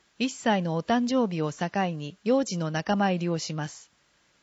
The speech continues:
幼児期の生活などについて楽しく学び、これからの育児に役立てましょう。対象、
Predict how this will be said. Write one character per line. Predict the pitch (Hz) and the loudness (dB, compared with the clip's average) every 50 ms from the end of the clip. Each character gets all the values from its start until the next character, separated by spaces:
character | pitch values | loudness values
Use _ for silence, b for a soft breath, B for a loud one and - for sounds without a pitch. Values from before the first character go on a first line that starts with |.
| _ _ _ _ _ | _ _ _ _ _
幼 | 214 240 269 285 | 2 2 2 4
児 | 269 294 294 | 2 0 0
期 | - 214 | 0 0
の | 185 180 170 | 0 0 0
生 | - - 233 233 | 0 0 0 2
活 | - 226 - - | 0 -2 0 0
な | 220 226 214 | 2 2 2
ど | 185 180 | 2 0
に | 165 160 147 | 0 -2 -4
つ | - - | -2 -2
い | 190 165 | -2 -2
て | - _ - 151 151 | -2 _ -8 -8 -4
楽 | - 180 185 226 240 | -4 -2 0 0 0
し | - - | -2 -4
く | - 190 165 | -4 -4 -2
学 | 160 160 160 165 160 | -2 -2 -2 -2 -4
び、 | 147 151 139 b b b b b b b b b b _ | -4 -6 -8 b b b b b b b b b b _
こ | - - | -2 2
れ | 214 247 262 | 2 2 4
か | - 285 | 4 2
ら | 285 277 | 4 4
の | 226 196 175 | 2 2 0
育 | 190 190 - 202 | 0 0 -2 -2
児 | - 165 | -2 -2
に | 151 151 | -4 -2
役 | 156 156 156 - 214 | -2 -2 -2 0 0
立 | 196 196 190 | 0 0 0
て | - 185 | 0 -2
ま | 180 170 | -2 -2
し | 170 - - | -2 -2 -2
ょ | 160 139 123 - - | -2 -2 -4 -6 -12
う。 | _ _ _ _ _ _ _ _ _ _ _ _ _ _ _ _ _ _ _ _ _ _ _ | _ _ _ _ _ _ _ _ _ _ _ _ _ _ _ _ _ _ _ _ _ _ _
対 | 220 220 226 220 | 0 2 2 0
象、 | - - - 208 190 185 180 175 - | -2 -2 0 2 2 2 2 0 -2